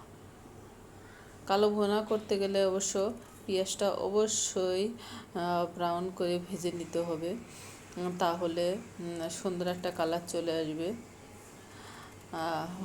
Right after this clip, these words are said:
কালো ভুনার খুব সহজেই, আহ, এই কালো ভুনা যারা হঠাৎ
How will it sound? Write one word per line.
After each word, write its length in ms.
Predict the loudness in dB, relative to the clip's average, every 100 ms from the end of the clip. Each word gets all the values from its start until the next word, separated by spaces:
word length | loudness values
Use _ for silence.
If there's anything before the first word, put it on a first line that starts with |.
| 0
কালো 300 | 2 2 0 -2
ভুনার 320 | -2 0 -2
খুব 220 | 2 2 2
সহজেই, 720 | 6 8 6 4 2 2 0 -6 -14 -14 -6
আহ, 840 | -2 -2 -4 -8 -12 -14 -12 -4
এই 100 | -2 2
কালো 280 | 2 4 0 -2
ভুনা 340 | -2 -2 -2 0
যারা 340 | 2 2 2
হঠাৎ 380 | 0 -2 -2